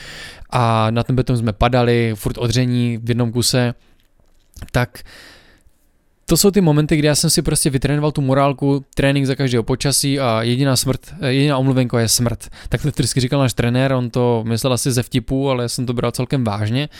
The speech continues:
A protože jsem tehdy jako chtěl hrát za reprezentaci a dokonce jsem byl i v širším výběru repre, tak jsem jako byl hodně motivovaný jako na sobě fakt makat a dřít a, a být dobrý. Takže jsem na ty tréninky chodil na všechny v každém počasí, jestli sněžilo, padaly kroupy, byla bouřka, zima, mráz nebo cokoliv,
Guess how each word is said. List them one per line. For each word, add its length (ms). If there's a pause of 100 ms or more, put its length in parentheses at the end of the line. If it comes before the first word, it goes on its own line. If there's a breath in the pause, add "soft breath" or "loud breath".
(340 loud breath)
A 180
protože 300
jsem 140
tehdy 240
jako 180
chtěl 220
hrát 180
za 140
reprezentaci 600
a 20
dokonce 340
jsem 200
byl 160
i 80
v 60
širším 400
výběru 340
repre, 360 (420 loud breath)
tak 160
jsem 160
jako 180
byl 120
hodně 200
motivovaný 460
jako 160
na 80
sobě 180
fakt 280
makat 460
a 80
dřít 500
a, 180 (200)
a 60
být 140
dobrý. 500 (300 loud breath)
Takže 220
jsem 120
na 80
ty 120
tréninky 360
chodil 240
na 80
všechny 320
v 60
každém 280
počasí, 400
jestli 180
sněžilo, 640
padaly 300
kroupy, 380
byla 160
bouřka, 560
zima, 340
mráz 340
nebo 180
cokoliv, 380